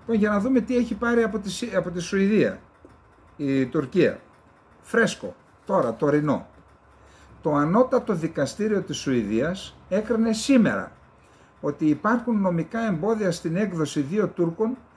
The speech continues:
τους οποίους η Άγκυρα παρουσιάζει ως μέλη τρομοκρατικής οργάνωσης. Αυτοί πραγματικά είναι δύο άτομα που πέρασαν από το αντίθετο πεζοδρόμιο και δεν του άρεσε το Ερντογάν, λέει, "Θα περάσετε από το δικό μου".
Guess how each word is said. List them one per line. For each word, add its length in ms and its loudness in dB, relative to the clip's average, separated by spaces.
τους 180 -6
οποίους 400 -2
η 80 0
Άγκυρα 360 0
παρουσιάζει 580 -2
ως 220 -4
μέλη 280 0
τρομοκρατικής 680 -4
οργάνωσης. 540 -2
Αυτοί 240 -2
πραγματικά 640 -2
είναι 140 2
δύο 220 2
άτομα 500 2
που 100 -10
πέρασαν 400 -2
από 100 -4
το 80 -2
αντίθετο 360 0
πεζοδρόμιο 840 2
και 80 -6
δεν 160 -2
του 100 2
άρεσε 260 2
το 120 -6
Ερντογάν, 340 -4
λέει, 80 0
"Θα 80 2
περάσετε 260 0
από 220 4
το 60 0
δικό 240 0
μου". 160 -4